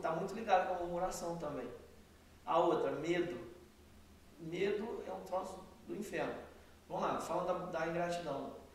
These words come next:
A ingratidão, ela vai atrair coisa ruim. Assim como a gratidão atrai a bênção do Senhor, a ingratidão vai, é uma fé ao contrário, é uma fé negativa. Então, é por isso de cuidar muito nisso. No teu dia, coloca um vigia na tua mente,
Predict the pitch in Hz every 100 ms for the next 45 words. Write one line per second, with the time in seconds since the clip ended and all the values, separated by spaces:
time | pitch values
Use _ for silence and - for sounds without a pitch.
0 | - - - 165 180 190 170 165 170 170
1 | 175 - 165 165 - - 214 180 175 170
2 | - - - - 170 - 220 - 220 -
3 | 196 190 190 156 151 147 151 151 151 147
4 | 139 135 - 131 160 175 - 165 - 165
5 | 170 170 175 175 - - 156 165 - -
6 | 180 - 226 220 160 143 139 143 160 180
7 | 196 208 156 131 - - - - - -
8 | - - - - - - 160 170 170 170
9 | 156 147 131 131 127 - 165 - - -
10 | - - - - - - 165 170 - 135
11 | 131 135 - 170 165 165 185 208 - -
12 | - - - - - - - 277 220 -
13 | 240 233 - - 165 170 214 160 151 139
14 | 151 151 - -